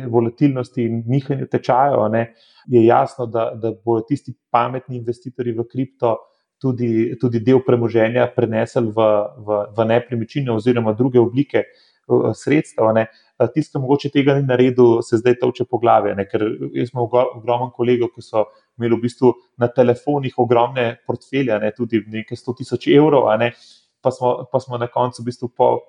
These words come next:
po padcu kriptovalut, a ne, v tistem prvem valu, a ne, rekli, „Ja, kaj pa si zdaj od tega dobil?“ Ja, pravi, „Zdaj skoraj nič več nimam na, na računu, a ne, na tem, eh, mobilni denarnici, a ne, kupil si pa tudi nič, nič, a ne.“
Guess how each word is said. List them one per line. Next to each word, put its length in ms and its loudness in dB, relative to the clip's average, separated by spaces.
po 140 -2
padcu 400 -2
kriptovalut, 720 -6
a 40 -4
ne, 120 -2
v 120 -14
tistem 280 -6
prvem 340 2
valu, 380 2
a 80 -2
ne, 140 -2
rekli, 300 4
„Ja, 80 4
kaj 200 -2
pa 60 -14
si 140 -12
zdaj 160 -6
od 80 -20
tega 160 -4
dobil?“ 240 -4
Ja, 80 -8
pravi, 160 0
„Zdaj 160 -4
skoraj 260 -2
nič 80 -8
več 220 -4
nimam 240 -6
na, 180 0
na 220 2
računu, 320 -2
a 120 4
ne, 120 -4
na 100 -8
tem, 300 -6
eh, 200 -4
mobilni 420 0
denarnici, 540 -2
a 80 -8
ne, 80 -18
kupil 200 -18
si 120 -10
pa 100 -12
tudi 220 -12
nič, 160 -12
nič, 180 -10
a 60 -14
ne.“ 160 -8